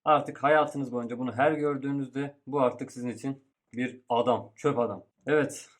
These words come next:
belki de taktik yapmışlardır. Neyse. Ama muhtemelen kol bacak. Belki de biz papyon sandık bunca zaman.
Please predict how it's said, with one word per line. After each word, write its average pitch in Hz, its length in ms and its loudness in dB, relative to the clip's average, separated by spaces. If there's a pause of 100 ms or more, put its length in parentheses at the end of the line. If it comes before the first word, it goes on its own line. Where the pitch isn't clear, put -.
belki 139 340 0
de 139 220 -6 (100)
taktik 131 360 -4
yapmışlardır. 110 640 -6
Neyse. 147 300 -4 (380)
Ama 135 220 -2
muhtemelen 127 500 -4
kol 117 200 0
bacak. 107 400 -2
Belki 104 240 -4
de 113 80 -8
biz - 160 -16
papyon 113 340 -4
sandık 104 420 -10
bunca 95 200 -14
zaman. 90 160 -20